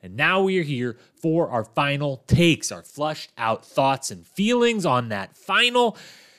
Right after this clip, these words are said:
and to hand out some awards, name our season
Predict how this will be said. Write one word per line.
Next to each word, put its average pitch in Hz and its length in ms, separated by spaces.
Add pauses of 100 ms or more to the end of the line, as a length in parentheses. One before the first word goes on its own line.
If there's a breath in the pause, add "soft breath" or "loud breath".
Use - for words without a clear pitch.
(160 loud breath)
and 233 320
to 190 60
hand 208 260
out 190 200
some 165 120
awards, 147 440
name 202 360
our 139 180
season 147 480